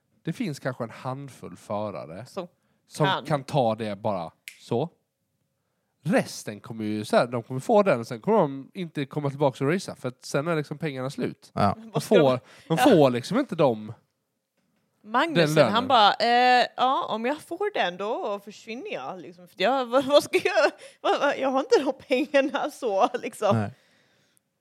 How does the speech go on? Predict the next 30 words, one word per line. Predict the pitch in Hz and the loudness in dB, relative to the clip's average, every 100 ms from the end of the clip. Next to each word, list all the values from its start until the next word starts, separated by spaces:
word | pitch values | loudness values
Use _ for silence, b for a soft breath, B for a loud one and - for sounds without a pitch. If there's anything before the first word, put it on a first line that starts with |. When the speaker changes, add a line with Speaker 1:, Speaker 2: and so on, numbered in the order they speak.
| _ _ _ | _ _ _
Speaker 1:
Det | 170 | 0
blir | 240 | 4
ju | 180 | 4
typ | 226 151 | 4 0
Max | 190 156 - | 2 0 0
till | - 147 | -4 -2
Lewis, | 156 135 113 107 107 107 - - - - | 2 2 2 0 -2 -4 -10 -14 -18 -10
Speaker 2:
Och | 208 | -4
Leclerc. | 208 - 196 170 | -4 0 2 4
Speaker 1:
Leclerc. | 139 - 147 120 107 107 - - - _ _ _ _ _ _ _ _ _ _ _ _ | 2 2 2 4 2 -6 -14 -20 -20 _ _ _ _ _ _ _ _ _ _ _ _
Jag | 127 | -14
vet | 139 | -12
Speaker 2:
Det | 135 | -8
finns | 160 | -8
Speaker 1:
inte, | - | -4
Speaker 2:
flera. | 147 107 | 0 0
Speaker 1:
Perez | 104 107 107 - | -2 -10 -12 -14
klarar | - 120 113 104 | -6 -4 -2 -4
väl, | 104 - - _ | -8 -14 -20 _
tror | - 123 | -8 -4
jag | 110 | -4
också, | - - 85 | -6 -12 -12
liksom. | 90 - 98 | -12 -12 -6
Speaker 3:
Jag | 123 | 0
tror | 139 | 2
han | 123 101 | 2 0
är | 95 | -4
lite | 90 104 | -4 -8
på | - | -10
gränsen. | 101 95 90 98 85 | -6 -6 -6 -8 -10